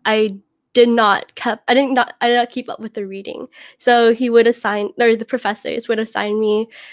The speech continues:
uh, some chapters I would read every day, but I thought I could do it bef-, right before the test, like, the midterms or the finals, but <laughs> I ended up just not being able to do it. And I relied on their lectures, which,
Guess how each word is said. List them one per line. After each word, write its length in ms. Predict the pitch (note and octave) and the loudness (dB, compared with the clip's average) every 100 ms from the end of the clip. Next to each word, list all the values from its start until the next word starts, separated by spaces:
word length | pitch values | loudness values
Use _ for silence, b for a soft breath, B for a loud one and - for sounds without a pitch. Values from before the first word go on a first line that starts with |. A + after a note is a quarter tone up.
| B - | B -4
uh, 320 | G#3 G3+ - | 0 0 -2
some 260 | - B3+ A#3 | -2 -2 0
chapters 440 | A3+ - A#3+ A#3+ | -2 0 0 2
I 80 | A3+ | 0
would 200 | G#3+ G3+ | -4 -6
read 160 | G#3 | -4
every 220 | G3+ G3 G3 | -4 -4 -6
day, 400 | D#3 F#3+ A3 C4+ _ - | -4 -2 -2 -4 _ 0
but 340 | A#3+ G#3+ F#3+ - _ _ _ | 2 2 0 -4 _ _ _
I 140 | - A3+ | -2 0
thought 200 | A3+ G#3+ | 2 0
I 40 | |
could 220 | A3+ G#3 | 0 -4
do 220 | G#3 G#3 G3+ | -2 -4 -2
it 300 | G#3 G#3 - | -4 -6 -10
bef-, 340 | G#3+ G#3+ A3+ - | -6 -2 -2 -4
right 240 | A#3 A3+ | -4 -2
before 400 | A#3+ B3+ - A3 | -2 -2 0 -2
the 140 | G#3 G#3+ | -2 -8
test, 380 | G#3+ G3+ F#3+ - | -6 -6 -6 -10
like, 160 | G#3+ | -8
the 80 | G#3 | -4
midterms 560 | G#3+ G3 - A#3 A3+ A3+ | -4 -4 -2 0 0 -4
or 80 | |
the 120 | G3+ G#3 | -8 -8
finals, 600 | - F#3+ G#3 A#3 E4+ - B B B | -6 -4 -2 -2 -2 -8 B B B
but 140 | - - | -2 0
<laughs> 20 | |
I 100 | - C#4 | -2 2
ended 280 | D#4 C4+ A#3+ | 4 4 4
up 280 | A#3 A#3+ - | 2 0 -2
just 320 | - A#3 - - | -4 -4 -4 -14
not 420 | G#3 G#3 G#3+ - A3+ | -8 0 2 2 0
being 200 | A#3 A3 | 0 0
able 220 | G#3+ G#3+ | 0 -6
to 160 | - | -10
do 200 | F#3 G3 | -8 -4
it. 260 | F#3+ - - B B B | -4 -6 -10 B B B
And 140 | - A3+ | -4 -2
I 60 | |
relied 440 | A3 A3 G#3 G3 G#3+ | -2 -2 -2 -2 -2
on 140 | G#3+ | -4
their 160 | G#3 G3+ | -2 -2
lectures, 540 | F#3+ G3+ - B3 B3 | -4 -6 -2 -2 -2
which, 260 | B3 A3+ | -4 -6